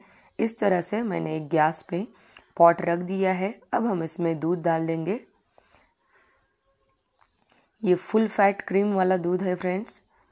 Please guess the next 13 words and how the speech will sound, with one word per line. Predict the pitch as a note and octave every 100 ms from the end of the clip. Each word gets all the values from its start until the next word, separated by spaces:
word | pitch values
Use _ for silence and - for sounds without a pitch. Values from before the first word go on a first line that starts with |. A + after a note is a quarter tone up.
| _ _ _ _ _ _ _
हमें | - G3 A3+ G#3+
रबड़ी | F3 F#3+
बनाने | F#3+ F#3 F3+ F3+
के | E3+ F3
लिए | E3+ F#3 A3 - _ _ -
फुल | A3 A3
फैट | - F#3 F#3
क्रीम | F#3+ F#3+
वाला | F#3 E3+
ही | F3+ G#3
दूध | G3+ F#3
लगता | F3 E3 -
है। | E3+ F#3